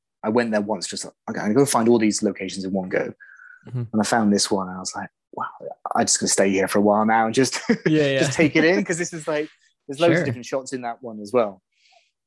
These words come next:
Speaker 1: There's, um, there's another shot in that, uh, in that same location where the, the devil comes out of the, the chimney, like, the chimney stack of this, uh,
Speaker 2: Okay.
Speaker 1: uh, works place. And,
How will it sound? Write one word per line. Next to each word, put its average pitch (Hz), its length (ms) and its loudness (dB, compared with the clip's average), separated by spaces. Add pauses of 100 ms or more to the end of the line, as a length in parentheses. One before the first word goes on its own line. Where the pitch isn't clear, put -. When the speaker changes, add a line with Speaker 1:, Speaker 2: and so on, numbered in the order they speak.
(100)
Speaker 1:
There's, 113 180 -4
um, 107 360 -2
there's 117 140 -6
another 120 200 2
shot - 260 -2
in 107 80 -2
that, 104 220 -4 (280)
uh, 95 680 -6 (160)
in 113 80 2
that 101 120 4
same 110 240 4
location 101 440 2
where 98 160 0
the, 95 260 -2
the 107 120 -2
devil 110 360 2
comes 104 260 -6
out 101 160 -2
of 95 80 -10
the, - 220 -18
the 110 80 -6
chimney, 107 480 -2 (380)
like, 104 260 -4
the 107 80 -6
chimney 127 260 2
stack - 320 0
of 92 120 -16
this, - 260 -4
uh, 92 300 -6 (520)
Speaker 2:
Okay. 123 180 -6 (360)
Speaker 1:
uh, 98 340 -4
works 117 360 4
place. 101 340 -6 (880)
And, 104 440 0